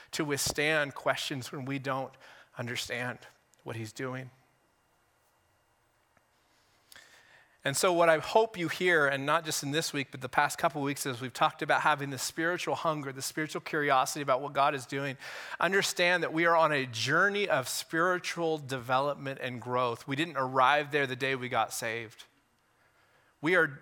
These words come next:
discovering who Jesus is every single day. The disciples find out firsthand that being with Jesus on the boat doesn't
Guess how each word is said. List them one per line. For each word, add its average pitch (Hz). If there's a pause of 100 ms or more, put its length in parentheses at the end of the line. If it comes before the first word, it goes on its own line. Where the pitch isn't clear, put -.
discovering 143
who 143
Jesus 143
is 127
every 147 (300)
single 123 (720)
day. 90 (2750)
The -
disciples 131
find 123
out 104
firsthand 113
that 104
being 120
with 110
Jesus 117
on 110
the 104
boat 113
doesn't 123